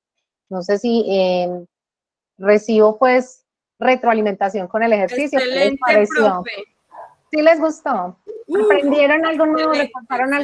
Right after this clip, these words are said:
Speaker 2: excelente.
Speaker 1: nuevo? Porque ese es el objetivo. Que no solo sea algo de que yo les digo, "Esto es una mutación", pero, muchachos, en la vida real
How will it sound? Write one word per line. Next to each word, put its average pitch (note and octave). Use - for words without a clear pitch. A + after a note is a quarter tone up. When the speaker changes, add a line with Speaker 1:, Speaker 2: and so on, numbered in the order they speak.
Speaker 2:
excelente. D4
Speaker 1:
nuevo? D4
Porque B3
ese A3
es A3+
el C4
objetivo. G3+
Que C#4
no C4
solo C#4+
sea C#4+
algo C#4+
de A3
que A3+
yo G#3+
les A#3
digo, C4
"Esto D#4
es D#4+
una E4+
mutación", C#4+
pero, G3+
muchachos, B3
en G#3+
la G3
vida F#3+
real G#3+